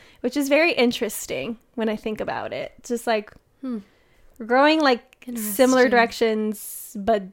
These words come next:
Speaker 1: different, in a different way. You know what I
Speaker 2: Yeah.
Speaker 1: mean?
Speaker 2: Yeah, no, I get you. Yeah, I feel like I've always been just very, like, I can see both sides always,
Speaker 1: Mm-hmm.
Speaker 2: which is, like, a good and a bad thing.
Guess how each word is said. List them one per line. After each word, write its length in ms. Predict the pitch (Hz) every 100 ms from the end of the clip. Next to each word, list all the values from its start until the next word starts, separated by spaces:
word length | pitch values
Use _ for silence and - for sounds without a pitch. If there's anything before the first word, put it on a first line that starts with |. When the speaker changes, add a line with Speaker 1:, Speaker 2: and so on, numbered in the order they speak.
| _ _
Speaker 1:
different, 400 | - 208 - - - -
in 100 | 226
a 60 |
different 240 | 214 - -
way. 260 | - 254 - _ _
You 80 | 262
know 60 | 208
what 40 |
I 40 |
Speaker 2:
Yeah. 200 | 196 185 185
Speaker 1:
mean? 80 | 190
Speaker 2:
Yeah, 240 | 240 240 240
no, 240 | 240 233
I 80 | 226
get 200 | 226 214
you. 260 | 208 208 220 - - - -
Yeah, 180 | 254
I 40 | 254
feel 160 | 277
like 60 | 277
I've 140 | 285
always 260 | 247 233 220
been 240 | 208 202
just 220 | 196 - -
very, 260 | 196 190
like, 520 | - - - - - _ _ _ _ _ _ _ _ _ -
I 140 | 226
can 220 | - 247
see 240 | 233 - 247
both 260 | 214 233
sides 340 | 220 240 214 196
always, 580 | 208 220 202 214 226 220 -
Speaker 1:
Mm-hmm. 340 | 240 233 214 226 _ _ _ -
Speaker 2:
which 240 | 233 233
is, 140 | 226 220
like, 240 | 208 208
a 40 |
good 220 | 202 208 196
and 140 | 165
a 40 |
bad 260 | 156 - 220
thing. 280 | - 226